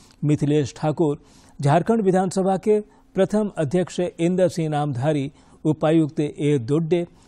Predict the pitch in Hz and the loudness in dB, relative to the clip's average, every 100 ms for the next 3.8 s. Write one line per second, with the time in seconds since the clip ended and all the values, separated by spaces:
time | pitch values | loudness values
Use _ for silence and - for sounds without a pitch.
0 | _ - 180 202 185 175 - 190 156 - | _ 0 2 2 0 -4 -2 -4 -4 -2
1 | 175 196 202 165 175 170 156 - 175 151 | -2 0 0 -2 -2 -2 -2 -4 -4 -2
2 | 151 - - _ 147 151 - 196 175 160 | -4 -6 -20 _ 0 0 0 -2 -2 -2
3 | 147 156 147 - 147 160 - | -4 -2 -4 -2 -2 -2 -2